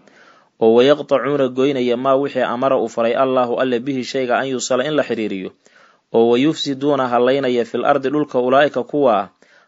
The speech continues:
lahum ayaga waxaa u sugnaatay allacnatu naxariistoo laga durjiyo kow,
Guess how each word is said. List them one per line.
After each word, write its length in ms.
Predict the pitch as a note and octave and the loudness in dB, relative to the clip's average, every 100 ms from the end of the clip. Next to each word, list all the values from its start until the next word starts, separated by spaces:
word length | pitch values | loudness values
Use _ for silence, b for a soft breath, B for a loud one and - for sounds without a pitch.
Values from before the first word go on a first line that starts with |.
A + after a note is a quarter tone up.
| _ | _
lahum 240 | C#3 C#3 C3+ | 2 4 4
ayaga 240 | C3+ C3 | 2 2
waxaa 240 | C3 B2+ | 0 -2
u 100 | C3 | -4
sugnaatay 520 | C3 B2 A#2 A2+ A#2 A#2 | -4 -6 -4 -6 -4 -2
allacnatu 680 | A#2 A#2+ C3 A#2+ B2 A#2 C3+ | -2 0 0 0 -2 -4 -6
naxariistoo 480 | B2 A#2 C3 B2+ A#2+ | -4 -4 -4 -2 -2
laga 200 | A#2 C3 | 0 -2
durjiyo 380 | B2 A2 A#2 A2 | -2 -8 -4 -4
kow, 400 | - C#3 C#3+ C#3+ | 0 2 2 0